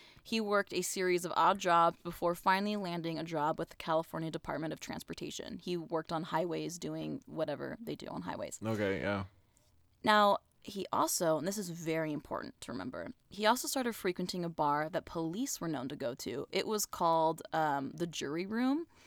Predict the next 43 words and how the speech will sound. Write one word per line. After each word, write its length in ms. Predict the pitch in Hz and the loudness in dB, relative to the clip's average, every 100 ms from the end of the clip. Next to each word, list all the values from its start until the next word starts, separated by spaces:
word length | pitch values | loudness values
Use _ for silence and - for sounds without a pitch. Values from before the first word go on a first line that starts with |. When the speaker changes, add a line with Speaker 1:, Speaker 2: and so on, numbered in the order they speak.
| - - | -20 -6
Speaker 1:
I 40 | |
think 140 | 185 208 | 0 4
that's 140 | 269 | 6
what 100 | 320 | 6
it 40 | - | 4
was 120 | - | -4
Speaker 2:
What? 60 | |
Speaker 1:
called. 280 | - - - - - - - - | -2 0 0 -6 -18 -20 -20 -12
So 120 | - | 2
all 200 | - 208 | 6 6
the 80 | 285 | 4
police 320 | - 269 247 | 2 2 2
would 80 | 208 | 0
go 160 | 190 180 | 0 2
there. 240 | 147 143 | 2 0
And 100 | - | -2
since 220 | 180 196 - - | -4 -4 -6 0
Ed 400 | 269 285 208 214 - - - _ | 2 2 0 -6 -10 -20 -20 _
couldn't 240 | - 392 294 | 0 2 2
become 280 | 208 190 | -2 -2
a 20 | 175 | -2
cop 220 | 180 180 | -2 -2
of 80 | 160 | -2
his 120 | 165 | -2
own, 380 | 214 233 185 170 - | 2 4 2 -2 -6
he 200 | - 233 | -6 -2
decided 380 | 254 196 175 | 0 0 0
to 60 | 170 | -2
become 360 | 160 - 202 220 | -4 0 2 2
friends 280 | 170 147 | 0 -2
with 80 | - | -2
all 140 | 123 107 | 0 0
the 80 | |
cops 480 | - - 76 - - - | -2 0 0 -2 -8 -8
and 180 | 151 - - | -10 -4 6
all 220 | 165 196 | 8 8
of 60 | |
the 80 | 185 | 2
detectives 400 | 170 175 165 170 | -2 -2 0 -2
in 100 | 165 | -4
town. 380 | 156 180 135 139 - - - - _ - - _ - | -2 2 2 0 -4 -20 -20 -20 _ -20 -20 _ 4
They, 180 | 208 - | 6 6
they 300 | 196 285 | 8 6